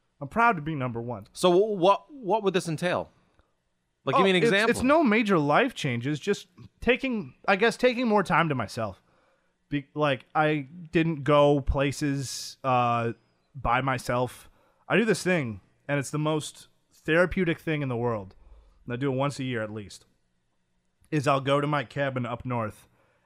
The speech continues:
Speaker 1: and just sit in the woods or sit in, like, the, sit down on this dock that's behind our house on a river and just drink beers and look up at the stars. It's the most relaxing thing ever.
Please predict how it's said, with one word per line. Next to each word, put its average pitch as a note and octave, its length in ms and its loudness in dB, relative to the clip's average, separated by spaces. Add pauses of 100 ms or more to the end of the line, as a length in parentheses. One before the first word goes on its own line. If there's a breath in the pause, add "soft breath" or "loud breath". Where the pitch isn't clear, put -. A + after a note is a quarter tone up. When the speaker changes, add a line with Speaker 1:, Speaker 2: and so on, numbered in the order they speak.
(100)
Speaker 1:
and B2+ 180 -4
just A#2 260 -6
sit C#3 280 -6
in C#3 60 -8
the B2+ 80 -4
woods A2+ 500 -8
or A#2+ 120 -8
sit - 340 -8
in, C#3 140 -6
like, B2 260 -6
the, A#2 260 -8
sit C3+ 460 -8
down C3+ 320 0
on B2+ 160 -6
this A#2 220 -10
dock A#2+ 340 -2
that's A#2+ 140 -10
behind B2 280 -6
our A2+ 100 -4
house A#2 440 -8
on A#2+ 140 -6
a A2+ 80 -4
river A#2 600 -8 (400 soft breath)
and B2+ 140 -8
just B2 160 -8
drink B2+ 320 -10
beers A#2+ 240 -8
and A#2+ 100 -10
look A2 120 -10
up G#2+ 80 -12
at F#2+ 80 -12
the F2+ 80 -18
stars. F2+ 380 -16 (840)
It's D3 180 -6
the D#3 120 -2
most D3+ 240 0
relaxing A#2+ 500 -2
thing G#2+ 220 -10
ever. E2+ 240 -16